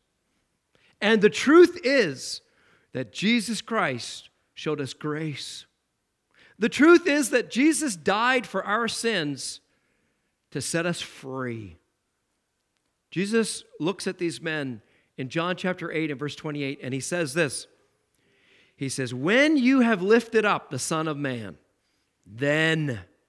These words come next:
shall you know." Okay, this was the Passion Week.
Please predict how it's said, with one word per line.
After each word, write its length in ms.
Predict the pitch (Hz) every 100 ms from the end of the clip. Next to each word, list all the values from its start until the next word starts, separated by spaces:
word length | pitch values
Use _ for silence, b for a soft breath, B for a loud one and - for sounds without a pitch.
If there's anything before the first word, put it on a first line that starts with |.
| _
shall 320 | - - 113
you 220 | 120 123
know." 440 | 110 107 104 101 - _ _ _ _ _ _ _ _ -
Okay, 280 | 151 160 143 b b b b
this 280 | 220 269 233
was 180 | 233
the 100 | -
Passion 680 | 170 - 185 180 - 196 151
Week. 440 | 143 165 156 -